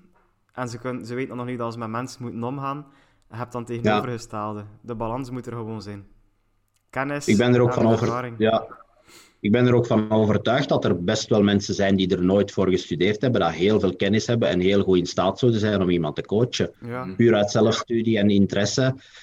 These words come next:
Speaker 2: En dan heb je inderdaad die mensen die een, een universitair diploma hebben, die niet in staat zijn om iemand te gaan coachen, inderdaad omdat ze bijvoorbeeld niet met mensen om kunnen. Dus ik denk dat je daar een balans in moet vinden. En wij zijn nu mensen aan het zoeken om voor ons te werken en ik kan u verzekeren, dat is ook niet zo gemakkelijk om zo'n mensen te vinden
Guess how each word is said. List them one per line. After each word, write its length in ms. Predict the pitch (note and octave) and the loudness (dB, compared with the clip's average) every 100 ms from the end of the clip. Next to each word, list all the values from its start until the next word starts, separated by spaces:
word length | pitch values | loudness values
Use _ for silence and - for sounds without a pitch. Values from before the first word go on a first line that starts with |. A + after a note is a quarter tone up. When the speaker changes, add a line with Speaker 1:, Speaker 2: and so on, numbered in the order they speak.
| - | -6
Speaker 2:
En 140 | A#2+ A#2+ | 0 2
dan 100 | A#2+ | 2
heb 140 | A#2 | 2
je 80 | A#2+ | 4
inderdaad 360 | G#2+ G2+ A2+ | 4 4 2
die 120 | A2+ G#2 | 4 4
mensen 320 | G#2+ G#2 G2+ | 4 0 2
die 160 | G2 | 2
een, 140 | F#2+ F#2 | 4 2
een 520 | F#2 F#2 F2+ F2+ F#2 | 2 4 4 2 2
universitair 580 | G2 F#2+ - - F#2+ F#2 | 0 0 -4 -2 0 0
diploma 500 | F#2 G#2 A#2+ C3+ A2 | 0 2 4 4 4
hebben, 420 | G2+ A2+ C3 - _ _ _ _ _ _ - | 2 2 2 -2 _ _ _ _ _ _ -2
die 220 | F#2+ F#2 | 2 4
niet 140 | B2 | 4
in 140 | A#2 G2+ | 4 2
staat 360 | - G2 G2 | 0 -2 0
zijn 140 | G2 F#2 | 0 -2
om 80 | F2 | 0
iemand 360 | F#2 F2 F2 D#2+ | 2 2 0 -2
te 120 | G2 | -2
gaan 220 | F2 D#2+ | -2 -2
coachen, 460 | D#2 G#2 B2 A#2+ A#2 | 0 2 2 2 0
inderdaad 320 | F#2+ F#2 G2 | 2 2 2
omdat 180 | G2 F2+ | 2 0
ze 100 | G#2 | -2
bijvoorbeeld 360 | F2 F2 F2 F2 | 0 0 0 0
niet 100 | F2 | 0
met 120 | E2+ | 2
mensen 340 | G2 A2+ G#2+ | 0 0 0
om 140 | F2+ F2 | -2 -2
kunnen. 260 | E2+ E2+ | -4 -2
Dus 140 | E2+ E2+ | 0 0
ik 120 | E2+ | 0
denk 180 | F2+ F2+ | 0 0
dat 120 | F2 | -2
je 60 | E2 | -2
daar 180 | F2 | 0
een 140 | G2+ F#2+ | 2 2
balans 440 | F2+ F2 A2 A#2 | 2 4 4 4
in 140 | G2+ F#2 | 4 2
moet 180 | F2+ | 0
vinden. 400 | - F2 G2 B2+ - _ _ _ _ _ _ - | 0 2 4 2 -2 _ _ _ _ _ _ -2
En 260 | G#2+ G2+ F2+ | 4 4 4
wij 180 | G2+ G#2+ | 0 2
zijn 160 | G#2+ | 4
nu 100 | G2+ | 4
mensen 360 | G2 G2+ G2+ G2 | 4 2 2 0
aan 80 | F2+ | 0
het 100 | - | 0
zoeken 280 | A2 C3+ | 0 4
om 100 | A#2+ | 2
voor 100 | G2+ | 4
ons 200 | G2 F#2+ | 2 0
te 80 | - | 0
werken 340 | F2+ G2+ B2 G#2+ | 0 0 2 2
en 120 | F#2 | 2
ik 80 | F2+ | 2
kan 180 | G2 G2 | 2 2
u 60 | |
verzekeren, 440 | F2 F2 G2 A2+ A2 | 2 0 0 2 0
dat 100 | G2 | 0
is 80 | |
ook 160 | - - | -2 2
niet 120 | B2+ | 2
zo 140 | B2 G2+ | 4 2
gemakkelijk 640 | F#2 G#2+ A#2+ C3 - - | 2 0 0 0 0 -6
om 180 | - G2+ | 0 0
zo'n 160 | F2+ F#2 | 2 2
mensen 340 | F2+ F2+ - | 2 0 -2
te 100 | E2+ | -2
vinden 360 | F#2 A2 G#2 | 0 2 0